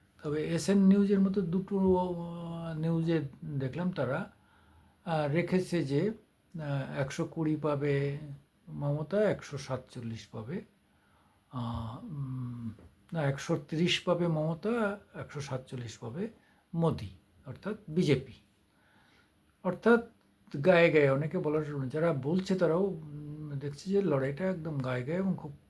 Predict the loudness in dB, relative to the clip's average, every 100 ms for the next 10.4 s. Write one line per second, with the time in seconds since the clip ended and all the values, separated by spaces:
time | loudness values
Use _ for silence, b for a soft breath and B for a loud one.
0 | _ 0 2 2 -2 -12 -16 -10 -8 -8
1 | -10 -12 -10 -8 -10 -16 -18 -20 _ _
2 | _ -10 -6 -6 -6 -8 -10 -14 -14 _
3 | _ b b b b b b _ -10 -8
4 | -4 -2 4 4 4 -2 -4 -18 _ _
5 | _ b b b b b b _ _ -4
6 | -2 -2 -4 -8 0 6 8 10 8 8
7 | 4 4 6 8 6 6 6 4 4 2
8 | 0 -4 -4 -4 -2 -2 -2 0 2 2
9 | 2 -2 -4 -2 2 2 0 -4 -6 -4
10 | -4 -6 -10 -14